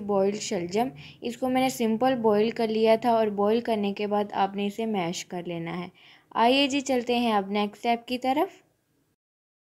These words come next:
अगर आप लोग मेरे चैनल पर नए हैं तो मेरी वीडियो को लाइक करें और मेरे चैनल को सब्सक्राइब भी कीजिए, बेल आइकन को ज़रूर प्रेस कीजिएगा, इससे मेरे आने वाला हर वीडियो का नोटिफिकेशन सबसे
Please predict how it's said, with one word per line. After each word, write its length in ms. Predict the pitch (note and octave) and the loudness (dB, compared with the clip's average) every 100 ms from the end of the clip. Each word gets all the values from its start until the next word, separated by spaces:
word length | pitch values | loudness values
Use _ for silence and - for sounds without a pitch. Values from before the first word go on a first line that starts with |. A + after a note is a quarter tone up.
| D4+ | 6
अगर 100 | D#4 | 10
आप 180 | D#4+ D#4 | 10 8
लोग 140 | C#4+ | 6
मेरे 160 | C#4+ C4+ | 6 6
चैनल 240 | C4+ B3+ | 6 6
पर 140 | B3 | 6
नए 180 | B3 A3+ | 4 6
हैं 140 | A#3 A#3+ | 6 4
तो 120 | B3+ | 2
मेरी 200 | A#3 A3 | 4 4
वीडियो 300 | G#3+ A3 A3 | 4 6 6
को 140 | A3 A3 | 6 8
लाइक 300 | G3+ F#3 F#3 | 10 8 6
करें 180 | A3+ A#3 | 4 6
और 100 | B3 | 6
मेरे 140 | A#3+ | 6
चैनल 200 | G#3 G#3 G3+ | 8 6 4
को 140 | A#3 | 0
सब्सक्राइब 600 | A#3 A3+ - - G3+ F#3 | -2 -4 -6 2 4 4
भी 120 | F#3+ F#3+ | 2 0
कीजिए, 340 | F#3+ F#3 F#3+ | 2 2 4
बेल 280 | F#3+ G#3 B3 | 6 8 10
आइकन 320 | B3 A#3+ A#3+ | 8 6 2
को 160 | A3+ B3 | 2 2
ज़रूर 280 | A3 G#3+ G3 | 4 4 4
प्रेस 240 | F#3 F#3 | 2 0
कीजिएगा, 500 | - F#3+ F#3 F#3 F#3+ | -2 0 2 4 6
इससे 220 | G3 G3 | 6 4
मेरे 220 | G3+ G3+ G3 | 0 2 2
आने 40 | |
वाला 240 | F#3+ G3 G3 | 2 2 2
हर 240 | A#3 C4 | 4 4
वीडियो 340 | C4 B3 A3 G#3+ | 6 4 6 6
का 140 | G#3+ | 4
नोटिफिकेशन 720 | G3+ F#3 F#3 F#3 - F#3+ A#3 | 2 0 -4 -8 -6 -4 -4
सबसे 300 | A3 G3+ - | -4 -8 -10